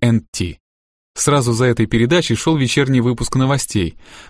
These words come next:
Там был сюжет об очередном сокращении в одной из местных компаний. Разгневанные рабочие обвиняли владельцев компании в несправедливости.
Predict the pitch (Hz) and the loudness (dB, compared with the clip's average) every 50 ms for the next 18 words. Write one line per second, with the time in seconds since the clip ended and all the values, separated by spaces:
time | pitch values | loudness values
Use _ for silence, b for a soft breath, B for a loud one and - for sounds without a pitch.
0 | B - 143 139 131 127 127 117 - 123 117 117 151 156 - 117 107 107 - 120 | B 0 2 2 4 2 2 2 0 0 0 2 2 2 2 2 2 2 2 2
1 | 113 117 107 139 143 127 - - 117 - 123 113 110 - - 139 147 156 151 143 | 2 2 2 0 0 0 0 -2 0 2 0 0 2 0 0 0 0 2 2 2
2 | 127 113 107 101 104 120 131 123 110 107 110 120 123 - - 127 117 - - 139 | 2 2 2 2 2 2 2 2 2 2 2 2 2 2 0 -2 -2 0 -2 -2
3 | 139 131 139 127 107 92 87 82 - - _ _ _ - - 127 117 104 110 123 | 0 0 0 0 0 0 -2 -4 -6 -10 _ _ _ 0 0 0 2 2 2 2
4 | 117 107 107 107 107 104 104 101 104 135 156 - - 123 107 101 98 110 110 127 | 4 4 4 2 2 2 2 2 2 2 0 2 2 2 2 2 2 2 2 2
5 | 139 139 127 113 113 117 110 117 127 120 - - 113 - - 113 110 110 135 135 | 2 2 2 2 2 2 2 2 0 0 -2 -2 -2 0 0 0 2 2 2 2
6 | 131 127 127 117 104 127 131 - - 151 139 139 151 147 147 165 165 131 98 92 | 4 4 2 2 2 0 0 0 0 0 0 0 0 0 2 2 2 2 2 0
7 | - - - - - | -2 -4 -6 -6 -8